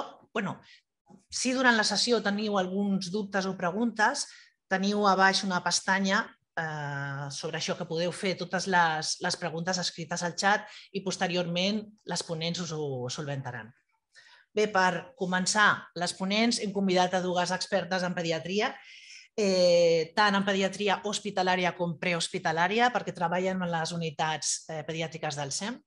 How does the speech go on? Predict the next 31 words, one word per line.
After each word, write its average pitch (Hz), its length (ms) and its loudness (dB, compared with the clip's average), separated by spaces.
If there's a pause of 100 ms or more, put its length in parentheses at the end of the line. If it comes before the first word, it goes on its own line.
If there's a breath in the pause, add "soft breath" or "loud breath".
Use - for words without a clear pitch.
(440 loud breath)
Elles 190 300 0
són 190 240 -2
la 175 280 2
Mònica 190 420 2
Naval, 185 420 4 (240)
infermera 175 600 0 (480 loud breath)
de 185 80 0
la 180 120 0
unitat 180 320 -2
de 165 80 -2
suport 170 280 -2
vital 170 280 -4
pediàtric 156 460 -4
del 147 160 -4
sem 220 320 -4 (300)
i 190 80 -4
també 170 520 0
de 156 120 -6
suport 147 260 -8
vital 143 440 -6 (180)
avançat 147 420 -8
d'adult, 190 360 -6 (500 loud breath)
i 220 240 -2
la 180 260 4
Montse 185 300 0
Navarro, 220 420 4
que 214 60 -4
és 190 100 -4
infermera 175 540 0
del 147 160 -6
sem 175 320 -4